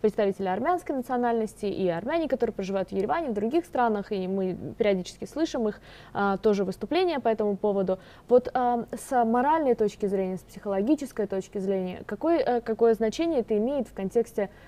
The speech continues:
а, вот, э, Азербайджана, который, э, сегодня показывает такой, э, ув-, уверенный, решительный шаг в качестве, э, вот, важного игрока в регионе, который показывает, что, э, страна готова к созиданию, страна готова к сотрудничеству.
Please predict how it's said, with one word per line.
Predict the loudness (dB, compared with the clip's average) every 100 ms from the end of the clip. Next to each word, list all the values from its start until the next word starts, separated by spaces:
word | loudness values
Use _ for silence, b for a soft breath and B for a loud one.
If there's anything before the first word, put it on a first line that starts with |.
| B
а, | -4 -2
вот, | -2 -2 -4
э, | -6 -6
Азербайджана, | -6 -4 -2 0 0 0 0 -2
который, | -2 -2 2 2 2
э, | 0 0 0 0 -2 -4 -8 -8 -8 -8 -8
сегодня | -2 0 2 2 -2 -2 B B
показывает | -6 2 2 2 -2
такой, | -4 -2 0 2
э, | 0 -6 -8 -6
ув-, | -4 -4 -2
уверенный, | -2 0 2 2 4 4
решительный | 2 0 -2 -2 -4
шаг | -4 -4 -4 -6
в | -10
качестве, | -8 -8 -8 -4
э, | -4 -4 -6 -6
вот, | -6 0
важного | 0 2 0
игрока | 0 0 -2 -4
в | -2
регионе, | 0 2 2 0 -4
который | -10 -6 -4 -4 B B B
показывает, | -2 2 2 4 0
что, | 0 -2 0 0
э, | -4 -6 -8 -12 -14
страна | -10 -4 0 0 0
готова | -2 -2 -2 -4
к | -8
созиданию, | -8 -6 -2 -2 -2 -6
страна | -6 -8 -8
готова | -6 -6 -8
к | -10
сотрудничеству. | -12 -10 -8 -10 -14 -20 -20